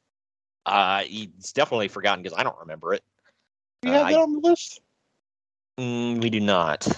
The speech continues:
Speaker 1: uh, but we could always throw that on there. The list, bro. But The Undertaker has been in seven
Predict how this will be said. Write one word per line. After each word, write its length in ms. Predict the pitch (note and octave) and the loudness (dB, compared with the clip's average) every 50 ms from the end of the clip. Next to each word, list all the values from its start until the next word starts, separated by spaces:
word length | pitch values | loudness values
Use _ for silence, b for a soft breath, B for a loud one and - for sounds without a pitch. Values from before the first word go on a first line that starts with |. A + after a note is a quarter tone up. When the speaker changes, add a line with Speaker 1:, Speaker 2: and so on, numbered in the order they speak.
| - - | -4 -8
Speaker 1:
uh, 240 | - F#2+ F#2 F2 E2+ | -8 -4 -2 -2 -2
but 280 | E2+ F2 F2+ F2 - _ - | 0 2 2 0 0 _ -6
we 160 | F2+ G2 F#2+ | -6 -6 -4
could 160 | - G2 F#2 | 0 0 2
always 240 | F2+ F2+ F2+ E2+ - | 2 2 2 0 -2
throw 180 | - F#2+ F2 E2 | 0 0 2 2
that 160 | E2 D#2+ D#2 | 4 2 2
on 200 | D#2+ D2 C#2 C2+ | 2 0 -4 -6
there. 240 | B1+ B1+ B1 - - B B B B B B B B B B B _ _ _ _ _ _ _ _ _ _ _ _ | -8 -8 -8 -10 -12 B B B B B B B B B B B _ _ _ _ _ _ _ _ _ _ _ _
The 100 | - C3+ | 2 2
list, 320 | C#3+ E3 G3+ G3 - - - | 4 6 6 4 2 0 -2
bro. 320 | A2+ A#2 A2+ A2 G2+ - _ _ _ _ _ _ _ _ _ _ _ _ _ _ _ _ | 2 2 4 4 2 0 _ _ _ _ _ _ _ _ _ _ _ _ _ _ _ _
But 120 | - A#2+ C3+ | -8 -4 -2
The 80 | G3 | 0
Undertaker 420 | B3 G#3+ E3+ - F#3 D#3 - C#3+ C3 | 0 0 0 0 -2 0 0 0 0
has 160 | C#3 B2 B2 | 0 -2 -2
been 160 | - B2+ A#2+ | -2 -4 -2
in 160 | A#2 A2 G#2 | -2 -2 -4
seven 600 | - - - - - - F3+ G3 B2 F#2 - - | -4 -6 -6 -4 0 0 2 2 0 -2 -4 -6